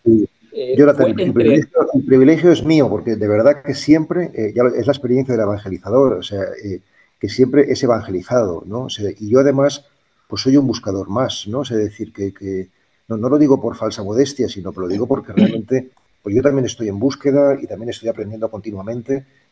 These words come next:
Speaker 1: y si algo, como he dicho al principio, puede enriquecer, pues para mí es una alegría. Así que gracias por vuestra escucha, por vuestra atención,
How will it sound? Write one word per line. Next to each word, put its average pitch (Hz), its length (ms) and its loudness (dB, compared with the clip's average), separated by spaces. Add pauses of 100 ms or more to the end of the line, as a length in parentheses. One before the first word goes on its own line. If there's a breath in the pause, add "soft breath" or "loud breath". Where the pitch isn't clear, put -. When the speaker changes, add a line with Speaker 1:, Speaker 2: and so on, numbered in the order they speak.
(140)
Speaker 1:
y 107 100 -10
si 101 240 -6
algo, 104 340 0
como 98 180 -12
he 104 40 -8
dicho 101 120 -12
al 101 80 -4
principio, 104 480 -8
puede 104 440 -2
enriquecer, 107 480 -8
pues - 160 -12
para 92 220 -6
mí 101 120 -6
es 98 120 -8
una 95 140 -6
alegría. 90 520 -8
Así - 160 -20
que 110 280 -6 (400 soft breath)
gracias 101 340 0
por 90 140 -10
vuestra 87 460 -6
escucha, 113 400 -6
por 92 120 -6
vuestra 90 180 -10
atención, 123 520 -4